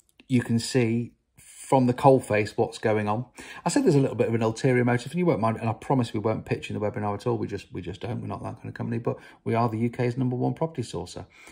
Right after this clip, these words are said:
And I know that if we speak to, let's say, a hundred people on a webinar, three or four of you are going to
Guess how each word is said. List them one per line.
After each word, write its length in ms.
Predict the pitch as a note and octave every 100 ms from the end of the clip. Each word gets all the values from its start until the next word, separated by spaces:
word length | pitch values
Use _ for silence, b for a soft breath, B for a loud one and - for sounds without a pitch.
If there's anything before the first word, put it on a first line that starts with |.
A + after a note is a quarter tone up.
| B A2+
And 120 | A2+
I 140 | A#2+
know 300 | A2+ G#2 G#2
that 120 | -
if 140 | G2+ G#2+
we 520 | A#2+ D#3+ D#3 D#3 C#3+ B B B
speak 560 | - - D3 C3 -
to, 420 | - B2 A#2 A#2 A#2
let's 160 | G#2 -
say, 80 |
a 40 | G2+
hundred 440 | - C3+ C3+ C3+
people 280 | D3 C#3+ D3
on 120 | C3
a 40 | B2
webinar, 480 | C3+ C#3+ D3 D3+ - _ _ _ b b b -
three 200 | A#3+ G3
or 40 |
four 280 | - A2+ G#2
of 80 | G2+
you 220 | A2 A2 _ b b b
are 140 | G#2 G#2+
going 400 | G#2+ G#2+ G#2+ G#2
to 640 | G#2+ G#2 G#2 G#2 G#2 G2+